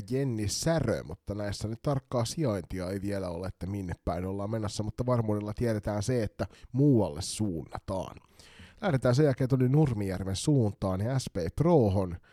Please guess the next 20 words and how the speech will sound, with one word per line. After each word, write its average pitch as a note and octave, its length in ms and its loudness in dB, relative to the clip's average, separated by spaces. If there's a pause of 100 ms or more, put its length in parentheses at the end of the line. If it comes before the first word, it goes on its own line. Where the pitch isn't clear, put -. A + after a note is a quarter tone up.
(380)
Tuli A#3 200 6
ja B2+ 80 8
puolella D3 600 2
uusia C#3 460 0 (360)
veikkauksia G#2+ 840 -2
olisi A2 340 -2
Rangersin B2+ 640 0
puolelta A2 360 0
Jasmin A#2+ 560 -2
Jänkä, A#2+ 540 0 (1120)
joka G#2 220 -4
olisi G2 220 -2
siirtymässä G2 600 -2
nyt F#2+ 140 -8
tuonne G#2+ 180 -2
Nurmijärven G#2 600 0
suunnille, G#2+ 600 2
ja G#2+ 140 -2
sit C#3+ 200 -4
taas F3 300 -4